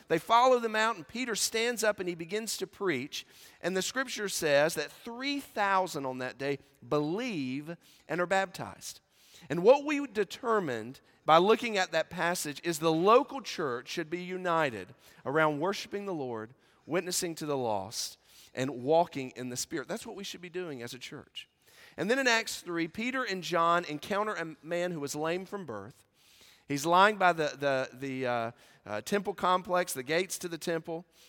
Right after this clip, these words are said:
and then the Holy Spirit empowers them to heal this man miraculously. This causes a great commotion. Everybody gathers to see what happens.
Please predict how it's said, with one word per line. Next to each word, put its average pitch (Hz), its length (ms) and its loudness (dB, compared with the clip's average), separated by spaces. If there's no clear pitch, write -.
and 165 180 0
then 196 120 0
the 160 80 0
Holy 240 320 -2
Spirit 202 420 -4
empowers 185 640 -4
them 147 160 -8
to 139 120 -6
heal 147 640 -6
this 160 240 -6
man 170 260 -6
miraculously. 151 840 -8
This 196 160 4
causes 220 380 4
a 190 60 2
great 214 320 4
commotion. 226 440 0
Everybody 208 400 0
gathers 190 480 0
to 180 80 -6
see 185 160 -6
what 180 160 0
happens. 156 420 -4